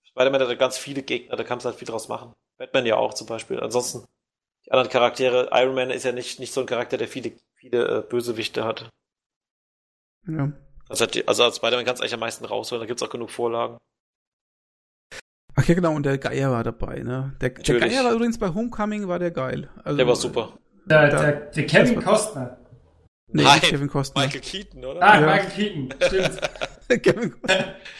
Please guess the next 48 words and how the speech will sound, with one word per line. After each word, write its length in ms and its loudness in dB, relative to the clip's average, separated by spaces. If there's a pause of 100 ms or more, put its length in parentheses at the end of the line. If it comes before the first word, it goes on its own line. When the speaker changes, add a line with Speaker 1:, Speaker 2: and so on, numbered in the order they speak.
(160)
Speaker 1:
Kevin 200 0
Costner 280 2
hätte 140 0
wahrscheinlich 260 0
auch 120 0
gut 180 -8
gespielt. 480 -12 (420)
Speaker 3:
Ja, 160 2
den, 200 -2
den 80 0
hätte 180 0
ich 180 -4
besser 220 2
gefunden, 380 -4
aber 300 0
nee, 220 6
der 120 2
war, 280 0
war 160 -2
gut. 200 -8 (440)
Speaker 2:
Der 100 -8
Keaton 260 -4
hat 160 -4
gut 160 -10
gespielt 440 -6
auch, 260 -6
also 360 -4 (500)
Speaker 3:
War 180 2
ja 180 4
auch, 60 4
Speaker 2:
das 160 2
war 80 8
das 120 6
Speaker 3:
äh, 40 -2
Speaker 2:
Highlight 320 0
vom 160 -6
ganzen 240 -4 (120)
Speaker 3:
der 120 2
war 100 10
ja 80 8
Speaker 2:
Homecoming. 200 4
Speaker 3:
kürzlich 220 -2
auch 120 0
erst 200 -2
der 60 -4
Birdman, 560 -2
oder? 460 -4 (420)
Speaker 1:
Ja. 160 0